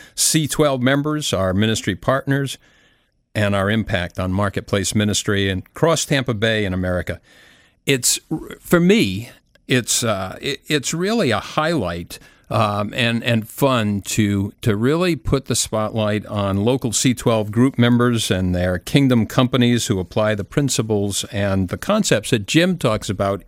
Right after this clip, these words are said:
each and every day right here on the I Work for Him shows. And, uh, many of you are, uh, regular listeners.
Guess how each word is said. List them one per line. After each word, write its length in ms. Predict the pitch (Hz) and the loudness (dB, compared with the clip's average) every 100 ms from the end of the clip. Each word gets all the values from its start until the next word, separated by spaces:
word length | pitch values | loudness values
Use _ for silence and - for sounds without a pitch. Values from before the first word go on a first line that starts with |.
| _ | _
each 320 | 147 196 - | 0 0 -2
and 100 | 180 | 0
every 240 | 160 170 175 | 2 2 0
day 320 | 117 95 117 - - - - _ | 0 0 -4 -8 -20 -20 -20 _
right 220 | 110 127 | 2 4
here 180 | 135 127 | 2 2
on 80 | 117 | 2
the 120 | 107 | 2
I 140 | 110 | 0
Work 240 | 107 110 - | 0 -2 -2
for 80 | 92 | 0
Him 240 | 104 107 | 2 2
shows. 500 | - 127 120 127 - - - - | 4 2 4 2 -2 -10 -20 -4
And, 360 | 113 107 101 | 0 2 2
uh, 140 | 104 98 | 2 4
many 300 | 113 139 123 | 4 4 2
of 100 | 107 | 4
you 280 | 113 120 107 | 4 6 4
are, 380 | 95 95 95 | 2 0 0
uh, 140 | 92 92 | 0 0
regular 480 | 101 147 151 147 139 | 2 4 4 2 0
listeners. 540 | 135 123 131 120 | 0 0 0 0